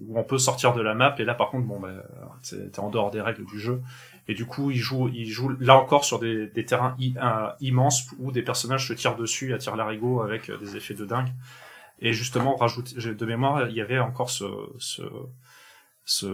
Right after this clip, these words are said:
comment dire, ce brouillard qui était présent, on va dire, euh, sur le,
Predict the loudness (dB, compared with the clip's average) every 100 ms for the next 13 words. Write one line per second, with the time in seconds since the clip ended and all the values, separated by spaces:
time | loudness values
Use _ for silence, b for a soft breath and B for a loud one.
0 | -6 -6 -4 -2 -2 -2 -2 0 4 4
1 | 2 -4 -4 -4 -4 -2 -4 -4 -4 -2
2 | 0 0 0 -2 -6 -6 -4 -2 -2 -2
3 | -2 -4